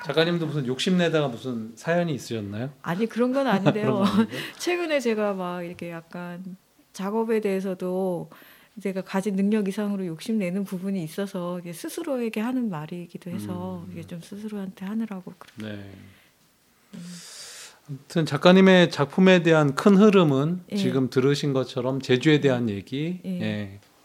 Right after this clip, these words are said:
Speaker 2: 예.
Speaker 1: 그런 것들이 이번, 가장 최근 이번 하고 있는 전시에서도
Speaker 2: 예.
Speaker 1: 여러 가지로 나타나고 있고,
Speaker 2: 예.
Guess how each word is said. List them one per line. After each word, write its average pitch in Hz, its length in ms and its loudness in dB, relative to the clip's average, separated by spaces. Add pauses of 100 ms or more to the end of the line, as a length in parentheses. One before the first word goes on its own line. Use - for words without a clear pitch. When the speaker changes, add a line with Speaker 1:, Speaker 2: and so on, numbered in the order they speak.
(420)
Speaker 2:
예. 185 180 -12
Speaker 1:
그런 117 220 -10
것들이 110 800 -8 (400)
이번, 147 680 4 (200)
가장 156 300 2
최근 160 420 2
이번 127 320 -2
하고 143 180 -2
있는 131 180 -4
전시에서도 104 800 -10 (240)
Speaker 2:
예. 185 220 -10
Speaker 1:
여러 113 160 -2
가지로 107 680 -8 (500)
나타나고 110 580 -10
있고, 170 640 -8
Speaker 2:
예. 196 60 -8